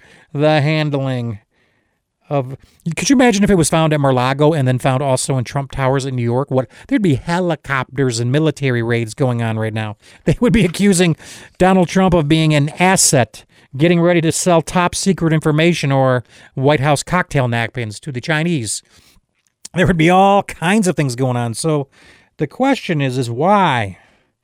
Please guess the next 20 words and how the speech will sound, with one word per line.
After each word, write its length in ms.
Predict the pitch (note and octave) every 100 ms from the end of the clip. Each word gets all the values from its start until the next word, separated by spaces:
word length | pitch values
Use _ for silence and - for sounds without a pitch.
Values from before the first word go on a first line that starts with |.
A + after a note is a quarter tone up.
| _ _ _
Why 240 | D#3 F#3+
is 180 | G#3 G3
this 160 | F#3+ -
coming 360 | - D#3+ D3
out 180 | C3+ B2+
now? 400 | A#2+ G#2+ A#2+ D#3 _ _ _ _ _ -
Of 100 | -
course, 340 | F#3+ - -
the 160 | D#3+ D#3
information 540 | D3+ D3+ D3+ C#3+ C#3+
was 140 | A#2+
stalled 480 | - - F3+ E3 B2+
so 100 | -
that 80 | C3
it 80 | C3
wouldn't 180 | C3 A#2
happen 220 | B2 A#2+
before 240 | A#2 A#2+
the 60 | A2
midterms, 640 | C3+ D3+ B2 A#2 D3+ -